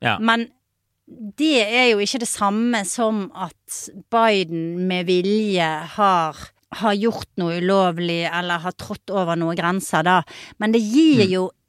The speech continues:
Speaker 2: helheten gir jo et inntrykk av at her er det,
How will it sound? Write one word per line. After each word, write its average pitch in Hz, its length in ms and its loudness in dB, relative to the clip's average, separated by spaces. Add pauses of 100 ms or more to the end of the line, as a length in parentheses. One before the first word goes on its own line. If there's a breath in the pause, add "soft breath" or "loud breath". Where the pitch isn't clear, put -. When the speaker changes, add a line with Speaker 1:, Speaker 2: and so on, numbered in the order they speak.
(340)
Speaker 2:
helheten 196 960 -2
gir 285 320 4
jo 175 120 0
et 170 140 -2
inntrykk 202 600 -6
av 190 400 0
at 190 300 -12
her 202 280 0
er 202 300 -2
det, 151 300 -8